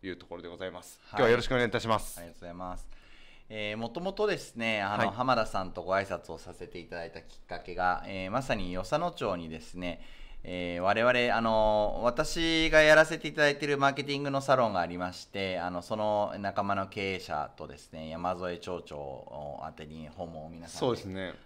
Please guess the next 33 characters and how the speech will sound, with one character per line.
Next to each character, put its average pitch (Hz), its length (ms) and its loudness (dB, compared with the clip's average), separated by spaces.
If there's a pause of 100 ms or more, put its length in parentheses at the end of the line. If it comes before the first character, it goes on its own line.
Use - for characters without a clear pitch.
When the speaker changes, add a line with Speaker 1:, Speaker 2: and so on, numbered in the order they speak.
Speaker 2:
は 90 160 -4
い、 87 100 -8
さ 90 160 -12
せ 87 120 -14
て 90 120 -10
い 85 80 -10
た 92 80 -6
だ 87 140 2
い 82 60 -8
た 87 100 -10
時 90 260 -10
に 80 160 -10
で 78 100 -12
す - 140 -18
ね、 82 300 -10 (360)
え 90 400 -6
ー、 - 40 -14
ホ 202 140 0
ッ - 0 - (200)
プ 185 100 0
を 110 120 4
実 92 280 -4
は、 82 320 0
あ 92 80 0
の、 87 200 -2
与 90 200 -6
謝 92 120 -4
野 90 100 -6
町 87 180 -10
は 78 280 -2
で 95 60 -4
す 98 40 -10
ね 110 100 -10